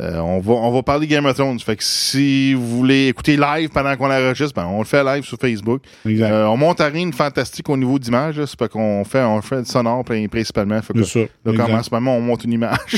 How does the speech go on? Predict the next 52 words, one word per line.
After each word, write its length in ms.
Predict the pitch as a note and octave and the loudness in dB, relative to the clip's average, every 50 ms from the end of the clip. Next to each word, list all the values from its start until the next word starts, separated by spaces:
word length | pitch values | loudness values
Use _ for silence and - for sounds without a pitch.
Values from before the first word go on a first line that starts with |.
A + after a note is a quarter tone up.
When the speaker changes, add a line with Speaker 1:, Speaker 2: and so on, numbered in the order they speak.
| - - - | -6 -2 0
Speaker 1:
<laughs> 20 | E4 C#4 - - _ - | 0 0 0 -2 _ 0
Speaker 2:
Ouais. 320 | - - A#2+ B2 D3+ F#3 G3 - | 0 0 2 0 0 0 0 0
Speaker 1:
Puis, 120 | - - - - - - - | -2 -6 -8 -8 -8 -8 -8
puis 80 | - - | -6 0
c'est 160 | - C#3+ C3 | 0 0 2
tout, 160 | - C3 A2 - | 2 -2 -2 -2
là, 100 | A2 G#2 | -4 -2
tu 100 | F#2 C3 | -2 0
sais. 60 | - | 2
Speaker 2:
Ouais, 160 | - A2+ A2+ A#2 | 2 2 2 2
Speaker 1:
Fait 120 | A#2+ B2 B2 A#2+ | 0 0 -2 -4
que, 60 | A2 - | -6 -4
Speaker 2:
c'est 80 | - A2+ | -2 0
en 80 | A2 A2 | 0 2
masse. 240 | A2 A2 G#2+ G#2 - | 2 0 -2 0 0
Speaker 1:
fait 120 | B2+ A#2+ | -2 -2
que 80 | - - | 0 2
c'est 160 | - E3 D#3 | 2 2 4
sûr, 160 | C#3 E3+ E3+ E3+ | 4 2 2 0
Speaker 2:
<laughs> 60 | E3 | 0
Speaker 1:
juste, 280 | C#3+ E3+ E3+ - - - | 0 0 -2 -2 0 0
euh, 460 | C#3+ C3+ C3 B2+ B2+ B2+ B2 A#2+ B2 | 2 2 2 2 2 2 2 0 0
si 240 | A2+ - - - - | -2 -4 -8 -8 -8
tu 100 | - - | -2 0
veux 60 | D3 | 0
écouter, 340 | C#3+ - - - C3+ C#3 C#3+ | 0 0 0 0 2 2 2
ben, 400 | B2+ G2+ F#2+ F#2+ F#2 F2+ F2+ F#2 F#2 | 2 0 -2 -2 -4 -4 -4 -4 -4
on, 380 | F2+ F2+ F2+ F2+ F2+ C2+ E2+ G2+ | -4 -4 -4 -4 -4 -4 -2 0
on 40 | |
va 140 | G#2 A#2 A#2+ | 2 2 2
être 120 | A#2+ - B2 | 2 0 0
live 260 | A2+ A#2 A#2+ B2+ A#2+ - | 0 0 0 -4 -6 -10
sur 140 | - - | -16 -6
Facebook. 440 | A2 A2+ A2 G#2 F#2+ F#2 G2 G#2+ D#3+ - _ | -2 -2 0 0 -2 -2 -2 -4 -4 -2 _
Speaker 2:
Ouais. 160 | A#2 A#2 A#2 - _ _ _ | 0 0 0 -2 _ _ _
Speaker 1:
Sinon, 400 | - - A2+ A2+ A#2 A2+ G#2 G2+ | -8 -2 0 0 2 2 0 0
euh, 260 | F#2 E2 D#2+ D#2+ D#2+ F#2+ | -2 -2 -4 -6 -8 -8
c'est 120 | - A2+ | -8 -6
ça, 100 | G#2+ G2+ - | -6 -4 -6
écoute 240 | F2 - - - B2+ | -6 -8 -4 -2 -2
en 120 | A2+ G#2 | -2 0
podcast. 600 | - G2+ F2 - - A#2 A2 A#2 B2+ - - - - - - _ _ _ - | 0 -2 -4 -2 -2 -2 -2 -2 -4 -6 -12 -18 -20 -20 -20 _ _ _ -2
Euh, 260 | G2+ G#2 G#2+ G#2 G#2 G#2 | 0 2 2 2 2 0
on 60 | G#2 | 0
va 100 | G#2 A2 | 0 0
pogner 280 | - A#2+ A#2 G#2+ G#2+ G2 | 0 0 -2 -2 -2 -2
ça 220 | - B2+ A#2+ A#2+ | 0 0 2 2
à 20 | |
réseau 240 | A2 A#2 A#2 A2 A#2+ | 0 0 -2 0 0
antispin 360 | A#2+ A#2+ - - - C3+ B2+ B2 | 0 -2 -4 -2 -2 -2 -2 2
point 200 | - B2+ B2+ B2+ | 2 0 0 2
com. 380 | B2 C#3 C#3+ D#3 E3+ F#3 F#3+ | 0 0 0 0 -2 -6 -8